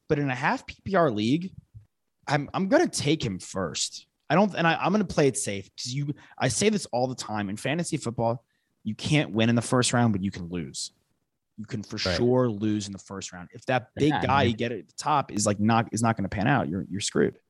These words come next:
Speaker 2: Well, if he gets injured, yeah. It happens all the time.
Speaker 1: Happened to you last year, right?
Speaker 2: Yeah, well, I
Speaker 1: McCaffrey.
Speaker 2: had McCaffrey, but I ended up still winning. <laughs>
Speaker 1: Heck, I had Saquon and I, and I ended up getting thrashed or, like, fitting in the fit,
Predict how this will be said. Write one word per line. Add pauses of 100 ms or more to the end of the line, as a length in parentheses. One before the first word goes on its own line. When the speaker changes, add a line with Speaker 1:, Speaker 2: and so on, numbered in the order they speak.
Speaker 2:
Well,
if
he
gets
injured,
yeah.
It
happens
all
the
time. (800)
Speaker 1:
Happened
to
you
last
year,
right? (440)
Speaker 2:
Yeah,
well,
I
Speaker 1:
McCaffrey.
Speaker 2:
had
McCaffrey,
but (120)
I
ended
up
still
winning. (360)
<laughs>
Speaker 1:
Heck, (440)
I
had
Saquon
and
I,
and
I
ended
up
getting
thrashed
or,
like,
fitting
in
the
fit,